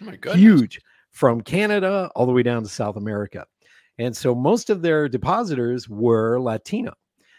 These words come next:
Speaker 2: And so we had to do all their bank applications and all this stuff in, um, Nuyorican, it's called. So it's,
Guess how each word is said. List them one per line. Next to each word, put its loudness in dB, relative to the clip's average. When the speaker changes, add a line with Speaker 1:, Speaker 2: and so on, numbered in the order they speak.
Speaker 2:
And -2
so -2
we -2
had -8
to -8
do -6
all -4
their -2
bank -8
applications -6
and -10
all -6
this -8
stuff -6
in, -2
um, -4
Nuyorican, 0
it's -14
called. -8
So -2
it's, -6